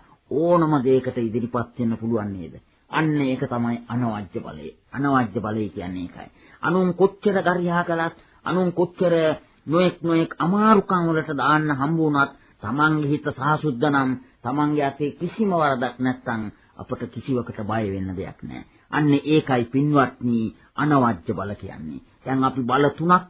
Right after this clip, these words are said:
ප්‍රකාශ කළා. පඤ්ඤා බල, විරිය බල සහ අනවජ්‍ය බල.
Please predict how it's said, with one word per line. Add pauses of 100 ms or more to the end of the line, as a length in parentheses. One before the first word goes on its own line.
ප්‍රකාශ
කළා. (300)
පඤ්ඤා
බල, (480)
විරිය
බල
සහ (580)
අනවජ්‍ය
බල.